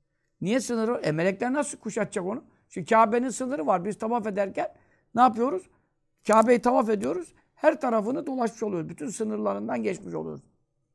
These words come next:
Yani bizim tavafımız onu çevrelemiş oluyor, e, sınırlamış oluyor, sınırını dolanmış oluyor. E melekler de nereyi tavaf ediyor?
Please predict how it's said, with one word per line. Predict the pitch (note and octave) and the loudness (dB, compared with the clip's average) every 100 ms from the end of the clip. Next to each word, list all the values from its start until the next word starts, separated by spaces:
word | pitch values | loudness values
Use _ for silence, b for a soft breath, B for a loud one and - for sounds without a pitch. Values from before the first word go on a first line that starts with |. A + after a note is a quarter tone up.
| _ _ _ _ _ - | _ _ _ _ _ -4
Yani | D3 D3 | -4 -4
bizim | F3 F#3 | -6 -4
tavafımız | F3+ F3+ E3+ B3 D#4 | 0 0 0 -4 -4
onu | G#3 C4 - - _ | -2 -2 -6 -12 _
çevrelemiş | F3+ F3+ F#3 F#3+ G#3 E3+ | -2 0 2 0 -2 -6
oluyor, | D3+ C#3 - - | -4 -6 -8 -12
e, | C#3+ | -12
sınırlamış | - D#3+ E3+ E3+ F3+ - | -10 -8 -6 -4 -6 -8
oluyor, | D#3 D#3 | -10 -12
sınırını | C#3+ - E3+ E3 - - | -12 -12 -10 -8 -10 -6
dolanmış | E3+ F3 F#3 F#3 D#3 | -4 -4 -6 -10 -10
oluyor. | E3 - _ _ _ _ _ _ _ - | -12 -12 _ _ _ _ _ _ _ -8
E | |
melekler | D#3 A3+ B3+ C4 C4+ | 0 4 4 4 0
de | B3+ | 2
nereyi | C4 C4+ B3 | 2 2 2
tavaf | G#3 F#3 | 2 2
ediyor? | F3+ A#3 F#4 | -2 -6 -10